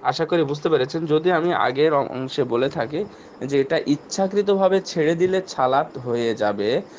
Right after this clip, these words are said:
তাহলে ওটা আমি ভুল বলেছি। আর আমি বলেছিলাম যে যদি কেউ সালাম ফিরে, তাহলে তার সালাত হয়ে যাবে, যদিও ইমামদের মধ্যে ইখতিলাফ আছে। তো ইখতিলাফ থেকে বেরিয়ে আসার জন্য এটা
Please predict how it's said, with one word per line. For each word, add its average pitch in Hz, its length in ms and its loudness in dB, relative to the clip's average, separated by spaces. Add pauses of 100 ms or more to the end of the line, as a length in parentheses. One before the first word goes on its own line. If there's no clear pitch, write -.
(260)
তাহলে 156 420 2 (160)
ওটা 160 280 -2
আমি 180 160 -2
ভুল 180 320 2
বলেছি। 120 460 -2 (1040)
আর 117 480 4 (180)
আমি 170 220 0
বলেছিলাম 185 520 2
যে 208 120 2
যদি 190 220 0
কেউ 196 120 4
সালাম 190 440 0
ফিরে, 233 320 4 (320)
তাহলে 202 280 4
তার 214 200 4 (380)
সালাত 214 560 0
হয়ে 202 260 4
যাবে, 151 360 2 (600)
যদিও 180 260 2
ইমামদের 190 360 4
মধ্যে 165 260 0
ইখতিলাফ 170 500 0
আছে। 110 280 -4 (400)
তো 139 60 2
ইখতিলাফ 185 600 2 (360)
থেকে 220 380 0 (360)
বেরিয়ে 160 400 2
আসার 156 300 2
জন্য 143 220 0
এটা 147 240 0